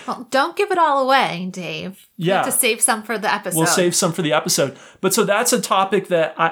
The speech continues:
Speaker 2: I just don't happen to know a lot of the details of Grace Hopper's life. So Rebecca's really been doing a lot of research. So there, topics come up where we really do put a lot of time into preparing for the episode.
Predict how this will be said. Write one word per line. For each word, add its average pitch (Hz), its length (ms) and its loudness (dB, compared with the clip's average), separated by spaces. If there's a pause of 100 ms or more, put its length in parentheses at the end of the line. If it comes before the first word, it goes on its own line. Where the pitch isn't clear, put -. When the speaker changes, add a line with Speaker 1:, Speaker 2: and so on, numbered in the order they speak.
Speaker 2:
I 185 40 2
just 202 140 0
don't 196 120 2
happen 190 220 0
to 160 60 0
know 175 640 2
a 165 40 0
lot 160 240 2
of 160 60 0
the 143 60 -4
details 160 500 0
of 135 100 -8
Grace 151 220 -2
Hopper's 147 320 0
life. 185 140 4
So 160 140 -2
Rebecca's 165 460 0
really 160 240 2
been 143 120 -2
doing 156 240 2
a 151 40 -2
lot 143 200 4
of 139 80 2
research. 151 480 -2 (280)
So 196 240 2
there, 202 260 2 (140)
topics 262 360 0
come 196 200 0
up 180 160 0
where 156 120 0
we 165 140 2
really 165 320 2
do 160 340 0
put 165 320 -2
a 156 60 -4
lot 143 240 2
of 143 60 -4
time 147 320 -2
into 143 200 -6
preparing 160 560 -2
for 160 140 -6
the 135 140 0
episode. 139 560 0